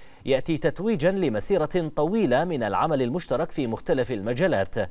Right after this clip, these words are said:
حيث يسهم في تعزيز التعاون في مجالات الثقافة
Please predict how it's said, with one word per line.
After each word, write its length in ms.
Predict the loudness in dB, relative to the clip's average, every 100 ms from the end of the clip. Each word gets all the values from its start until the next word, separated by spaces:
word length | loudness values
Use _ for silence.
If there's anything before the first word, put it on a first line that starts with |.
| -8 -16 -2
حيث 240 | -2 0
يسهم 460 | -4 -4 -2 -2 0
في 180 | 0 0
تعزيز 440 | 0 0 0 -2
التعاون 520 | 0 2 4 2 0
في 200 | -2 -2
مجالات 440 | -2 0 2 2 0
الثقافة 540 | -4 -2 -2 -2 -4